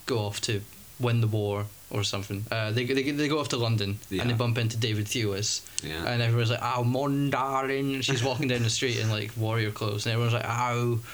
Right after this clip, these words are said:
Speaker 1: I'd love me a piece of that." <laughs> It sounds like, like, the men's rights actress. Uh,
Speaker 2: I was gonna say, I think the fact that this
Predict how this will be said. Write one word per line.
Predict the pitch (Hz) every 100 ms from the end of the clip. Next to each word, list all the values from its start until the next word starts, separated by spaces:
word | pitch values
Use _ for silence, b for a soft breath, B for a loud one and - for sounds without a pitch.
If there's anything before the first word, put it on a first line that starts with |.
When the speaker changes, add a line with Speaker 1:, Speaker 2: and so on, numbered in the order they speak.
| B
Speaker 1:
I'd | 110 107
love | 104 104
me | 104 101
a |
piece | - 107 101 107
of | 104
that." | 107 107
<laughs> | 175 - 160 156 117 - - - -
It | 135
sounds | 196 196
like, | 123 110
like, | 113 -
the | 117 110
men's | 107 107 110
rights | 135
actress. | 170 196 147 120 -
Uh, | 127 123 120 117
Speaker 2:
I | 131
was | 117 -
gonna | 98
say, | 92 139 123 95
I | 104 104
think | - 123
the | 113
fact | 110 104 - -
that | 90 85 -
this | 87 85 -